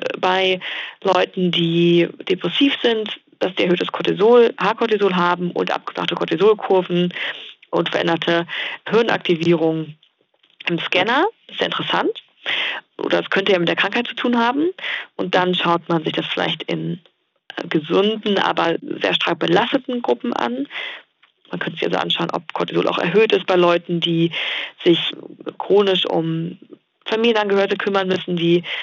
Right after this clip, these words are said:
die krank sind. Also das, das ist so eine Stichprobe, die gerne angeschaut wird, Leute, die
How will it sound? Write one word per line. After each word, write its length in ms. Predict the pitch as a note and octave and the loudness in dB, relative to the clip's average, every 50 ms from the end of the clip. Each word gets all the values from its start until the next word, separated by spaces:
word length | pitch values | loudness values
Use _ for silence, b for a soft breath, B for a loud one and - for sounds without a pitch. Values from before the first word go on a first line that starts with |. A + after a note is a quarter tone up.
| B B _ _ | B B _ _
die 80 | F#3+ F#3 | -4 -2
krank 320 | F#3 F3 F3 F3 F3+ F3+ - | 0 0 -2 -2 -2 -2 -2
sind. 240 | - F#3+ F#3+ F#3 - | 0 0 0 0 -2
Also 280 | - - - - - | -2 -2 -2 -4 -6
das, 160 | - - - - - - - _ _ _ | -6 -8 -10 -12 -14 -18 -20 _ _ _
das 100 | - - | -18 -14
ist 80 | - - | -8 -4
so 80 | F3 | -2
eine 60 | E3+ | -2
Stichprobe, 640 | - - G3 F#3+ F#3 - - F3 E3+ E3+ E3+ E3 E3 D#3+ B B B B B - | 0 0 0 -2 -2 0 2 2 4 4 4 2 0 -2 B B B B B -6
die 60 | F#3 | -4
gerne 260 | F3 F3+ F3 F3 F3+ | -2 0 0 0 0
angeschaut 400 | F3+ F3+ F3 E3+ - F3+ F3+ - | -2 -2 -2 -2 -2 -2 -4 -2
wird, 140 | - F3 - | -4 -2 0
Leute, 240 | E3+ E3+ E3+ - D#3+ | 0 -2 -2 -2 -2
die 260 | D3 E3+ D#3 D#3+ D#3+ | 0 0 0 0 0